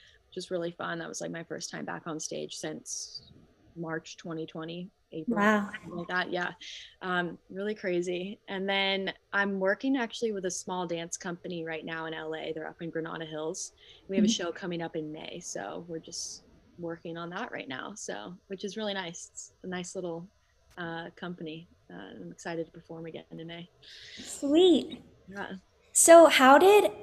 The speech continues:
Speaker 2: everything tie together? Like, when you were younger, you had this big, well, you still have this big YouTube
Speaker 1: Yeah.
Speaker 2: channel and all of your followers.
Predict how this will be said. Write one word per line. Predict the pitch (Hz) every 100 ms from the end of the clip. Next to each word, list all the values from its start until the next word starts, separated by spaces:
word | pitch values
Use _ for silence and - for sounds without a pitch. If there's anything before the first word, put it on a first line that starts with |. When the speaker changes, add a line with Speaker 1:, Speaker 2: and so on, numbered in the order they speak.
| -
Speaker 2:
everything | 262 277 302 330 302
tie | 294 247
together? | 254 262 233 233 247
Like, | 233 233 - - -
when | 254 262
you | 311
were | 349
younger, | 269 220 233 254
you | 247 240
had | 226 220
this | 214 226
big, | - 226 220
well, | - 262
you | 254
still | 254 - 240
have | 220 196 190
this | 233 208
big | - 226 196
YouTube | 214 220 - 226
Speaker 1:
Yeah. | 202
Speaker 2:
channel | 170 240 208 214 220 220 220
and | 214 208
all | 208 214
of | 214
your | 214 208 208 - - -
followers. | - 220 196 220 226 226